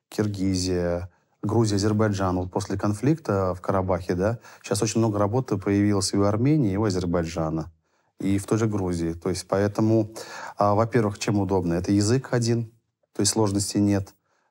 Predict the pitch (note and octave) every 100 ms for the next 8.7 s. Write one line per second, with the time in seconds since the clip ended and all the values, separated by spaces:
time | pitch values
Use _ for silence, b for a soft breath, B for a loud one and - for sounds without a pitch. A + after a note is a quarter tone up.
0 | - F#2 F2+ F#2 G2+ G2+ F#2+ F#2+ G#2 B2+
1 | - A#2 A2 A#2 A2 G#2+ G2+ G#2 - G#2
2 | G2+ G#2 G2+ G2 F#2+ F#2 F#2 b b b
3 | G2+ G#2+ G#2+ A2 G#2+ - G#2+ G#2 G2 G2
4 | - G2+ G2 G2+ G#2 C3 A2 F#2 G2 A2
5 | b b b b - F#2+ F#2+ G2 - D3
6 | C3 A2+ G2+ - A#2+ F#2+ - - G#2 G2+
7 | G#2 A2+ G#2+ F#2+ F2 G2 G#2+ F#2 G#2 F#2+
8 | A2+ A2 A2 A#2 A#2+ G2 F2+